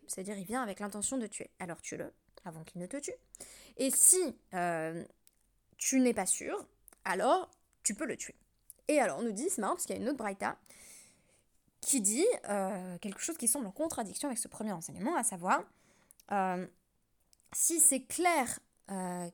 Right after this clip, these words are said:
que il vient, euh, donc, euh, Shalom Imecha, euh, avec, euh, voilà, avec, euh, la paix, euh, la paix est avec lui, donc il n'a pas du tout l'intention de te tuer, Alter Hargo, ne le tue pas, mais Imlav Hargo. Et si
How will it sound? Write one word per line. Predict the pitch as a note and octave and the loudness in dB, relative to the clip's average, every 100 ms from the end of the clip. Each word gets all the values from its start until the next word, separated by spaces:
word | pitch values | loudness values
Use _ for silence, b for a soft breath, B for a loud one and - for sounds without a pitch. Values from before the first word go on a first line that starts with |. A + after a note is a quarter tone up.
| - | 0
que | D4+ C#4 - _ _ _ _ _ - | 4 6 4 _ _ _ _ _ 0
il | C4 A#3+ | 2 4
vient, | A#3+ C4+ A#3 - _ - | 4 2 2 -2 _ -14
euh, | F#3 F3 E3+ E3+ E3+ - B B B B - | -12 -12 -12 -12 -14 -16 B B B B -6
donc, | G#3+ G#3 - - - | -4 -2 -4 -8 -12
euh, | F#3 F3 F3 F3 F3+ F#3+ - | -18 -16 -16 -16 -16 -16 -8
Shalom | - B3+ C4 A3+ - | 0 2 4 2 0
Imecha, | F3+ D#3+ B3+ C#5+ - _ - - | -6 0 2 2 -4 _ -20 -18
euh, | E3+ F3 F#3 - | -16 -16 -14 -8
avec, | F3+ F3 - | -6 -6 -8
euh, | F3 F3 - - _ _ _ | -10 -10 -12 -18 _ _ _
voilà, | F3+ F#3 F4 | -4 0 2
avec, | G#3 - - | 0 -6 -16
euh, | F3 F#3 | -14 -12
la | F3+ | -6
paix, | - C4+ A#3+ | 2 2 4
euh, | F#3 | 2
la | F#3+ | 2
paix | D4 | 0
est | G#3+ | 0
avec | E3+ - | -4 -6
lui, | D#4 - | -6 -6
donc | G3+ | -8
il | |
n'a | E3 | -2
pas | A#3+ | -2
du | A3 | 0
tout | A#3 | -4
l'intention | G3 - F#3+ | -6 -6 -8
de | F3+ | -8
te | |
tuer, | - G3+ - | -8 -6 0
Alter | F4+ A3+ F3 | 0 0 -8
Hargo, | F3 E3+ C#4+ E4+ | -12 -10 0 4
ne | |
le | A#3 | 4
tue | - - | 2 -4
pas, | C#4 _ B B B - | -6 _ B B B -2
mais | A#3 | 2
Imlav | F4 G#3+ C4 | 4 2 0
Hargo. | C#4 D4 F#4 - | -2 -2 -2 -4
Et | G3+ | -2
si | - D#4+ | 2 4